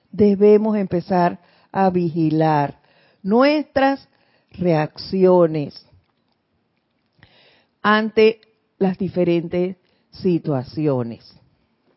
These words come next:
Y continúa el maestro diciéndonos,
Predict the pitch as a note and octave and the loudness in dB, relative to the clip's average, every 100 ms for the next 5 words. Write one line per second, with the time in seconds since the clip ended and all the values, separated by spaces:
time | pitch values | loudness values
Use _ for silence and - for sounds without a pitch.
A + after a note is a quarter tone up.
0 | _ _ _ _ _ _ _ _ - G3 | _ _ _ _ _ _ _ _ -8 -4
1 | G#3 F#3+ G3 F3 E3+ F#3+ F#3+ D3+ - F3+ | -2 -2 -4 -4 -2 -2 -2 -8 -6 -8
2 | D#3 - E3 D3+ D3+ C#3+ - | -8 -8 -6 -6 -12 -14 -20